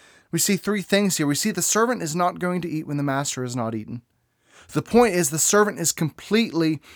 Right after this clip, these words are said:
at the bidding of the master. And thirdly, we see that the servant does not deserve special thanks for simply doing his duty. And it is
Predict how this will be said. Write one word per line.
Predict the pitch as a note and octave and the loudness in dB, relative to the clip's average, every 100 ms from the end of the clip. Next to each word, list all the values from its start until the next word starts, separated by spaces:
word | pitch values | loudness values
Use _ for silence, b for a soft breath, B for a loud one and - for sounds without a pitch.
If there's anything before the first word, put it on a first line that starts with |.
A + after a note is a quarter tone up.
| B | B
at | E3+ G3 | -2 0
the | C#3 | 2
bidding | C3 E3+ G3 | 4 6 6
of | F3 D3+ | 2 0
the | C#3 | 2
master. | C#3+ C3+ C3+ - - B2+ - _ _ _ _ _ _ _ _ _ _ _ - | 2 4 2 -2 -8 -10 -16 _ _ _ _ _ _ _ _ _ _ _ -4
And | D#3+ C#3 | -4 4
thirdly, | G#3+ A3 F#3+ | 4 6 4
we | E3+ | 4
see | F3+ - G#3+ | 2 2 4
that | F3+ E3 | 2 2
the | |
servant | D#3 - G#3 A3 E3 | 0 4 4 4 0
does | E3 | 0
not | F#3+ F#3 E3+ | 0 0 -2
deserve | E3 E3+ E3 C#3+ | -2 0 0 0
special | - - E3+ - F3 | -2 2 2 0 -6
thanks | - E3 B2+ - | -4 -4 -4 -8
for | - C3+ | -10 -6
simply | - D#3+ C#3+ D#3 E3+ E3 b b - | -4 -4 -4 -4 -4 -6 b b -8
doing | B2 D#3 C#3+ B2 A2+ _ _ | 0 2 2 0 -2 _ _
his | C#3 A2+ | -6 -4
duty. | C3+ C#3 B2 G#2+ _ _ _ _ _ _ _ _ _ _ _ _ _ _ - | 0 0 0 -8 _ _ _ _ _ _ _ _ _ _ _ _ _ _ 2
And | D#3+ | 4
it | D#3 | 6
is | D#3 C#3+ | 6 2